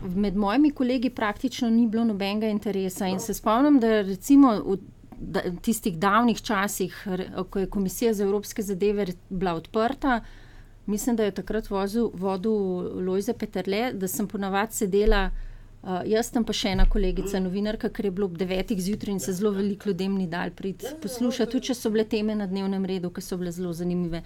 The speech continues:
Speaker 1: Tako da ja, mogoče v tem smislu res, ampak v vsakem primeru gre kar precej energije, eh, v to, da, ehm, razumeš stvari,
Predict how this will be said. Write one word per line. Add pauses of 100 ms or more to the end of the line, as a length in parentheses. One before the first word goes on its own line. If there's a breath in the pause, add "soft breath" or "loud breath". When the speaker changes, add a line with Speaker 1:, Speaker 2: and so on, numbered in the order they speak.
(340 loud breath)
Speaker 1:
Tako
da
ja,
mogoče
v
tem
smislu
res,
ampak
v
vsakem
primeru (520)
gre
kar (280)
precej
energije,
eh, (260)
v
to,
da, (460 soft breath)
ehm, (540 soft breath)
razumeš
stvari,